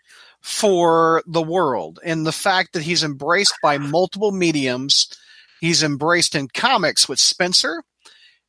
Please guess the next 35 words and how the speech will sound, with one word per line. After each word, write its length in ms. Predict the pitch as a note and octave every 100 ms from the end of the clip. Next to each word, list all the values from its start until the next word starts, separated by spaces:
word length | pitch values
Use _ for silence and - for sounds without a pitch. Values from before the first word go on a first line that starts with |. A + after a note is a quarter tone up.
| -
Uh, 500 | D#3+ D#3 C#3+ C#3 C3+
he's 280 | C3 F3 D#3
embraced 500 | D#3 C#3+ F3 F3 -
in 120 | D#3+
video 440 | C#3+ F3 C#4 A#3+ F3
games 640 | C#3 G#2+ F2+ F#2+ - - _ _ -
by 120 | C3+
selling 480 | - F#3+ E3+ E3+ D#3+
so 240 | - G3
many 200 | F#3+ F#3
video 300 | F3 G3+ F#3+
games. 220 | C#3+ B2+
Everybody's 420 | C#3+ F#3+ F#3 F3+ -
talking 280 | F3+ F3
about 160 | E3 D#3+
Spider-Man 380 | - F3+ F3 E3+
on 220 | E3+ E3+
video 320 | E3+ A#3+ G3+
games. 480 | C3+ F2+ C#2+ - - - - - - D#3
Everyone 440 | F3+ G3+ G3 G3+
is 140 | F#3
talking 400 | - G3 F#3+ G3
about 180 | F3+ F3
Spider-Man 560 | - - G3 F#3+ F#3+ F#3+
in 200 | - F#3+
the 80 | F#3
box 480 | D3+ F#3+ C#4 - E3+
office 600 | F#2+ - - - - - - - -
with, 500 | D3+ D3 D3 - -
uh, 380 | D3+ D3+ C#3+ C3+
Far 300 | - E3+ F#3
From 200 | F3+ G3
Home 220 | F#3 C4
coming 320 | A#3 F#3 C#3+ A2
up, 160 | D2+